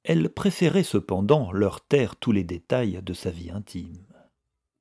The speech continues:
Quoique Sophie sût fort bien que l'habitude en Angleterre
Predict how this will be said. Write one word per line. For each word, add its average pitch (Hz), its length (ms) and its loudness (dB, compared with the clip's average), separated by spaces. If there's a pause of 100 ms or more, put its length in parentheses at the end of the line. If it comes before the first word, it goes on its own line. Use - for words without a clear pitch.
(840)
Quoique 202 300 2
Sophie 117 400 0
sût 120 200 -2
fort 98 340 0
bien 117 400 0
que 104 100 -4
l'habitude 101 480 -2
en 98 100 2
Angleterre 101 840 -2